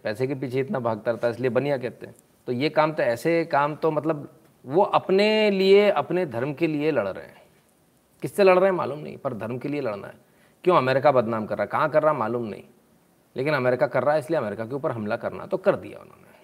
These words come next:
ठीक है, बहुत सारी चीज़ें ऐसी हैं इस हमले से रिलेटेड जो आपको समझनी चाहिए, जो आपको पता होनी चाहिए,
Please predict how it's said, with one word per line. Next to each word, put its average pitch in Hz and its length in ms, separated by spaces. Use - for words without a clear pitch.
ठीक - 220
है, - 60
बहुत 147 300
सारी 202 200
चीज़ें 175 320
ऐसी 123 300
हैं 101 200
इस - 180
हमले 117 280
से 113 160
रिलेटेड - 440
जो 113 140
आपको 120 220
समझनी 98 540
चाहिए, - 300
जो 107 180
आपको 107 220
पता 117 260
होनी 92 280
चाहिए, - 280